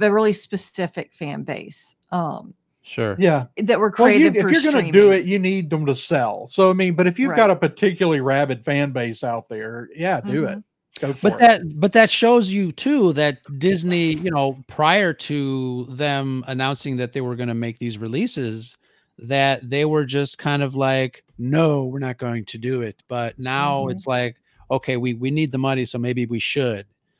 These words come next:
Speaker 3: Yeah.
Speaker 1: Mm-hmm.
Speaker 2: Um,
Speaker 3: I think
Speaker 2: yeah,
Speaker 3: they're
Speaker 2: it's
Speaker 3: gonna
Speaker 2: also
Speaker 3: do it.
Speaker 2: substantial.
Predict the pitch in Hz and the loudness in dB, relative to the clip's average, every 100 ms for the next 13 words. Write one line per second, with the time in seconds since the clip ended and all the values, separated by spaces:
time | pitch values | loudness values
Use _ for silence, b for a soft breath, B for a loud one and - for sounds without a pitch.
0 | _ 185 107 117 117 113 110 107 98 - | _ -8 -4 -4 -2 -2 -2 -4 -10 2
1 | 185 185 311 349 - 262 208 190 170 135 | 8 8 8 6 6 4 6 6 4 2
2 | 151 175 170 - 151 143 123 101 | 2 2 0 0 -2 -2 -4 -6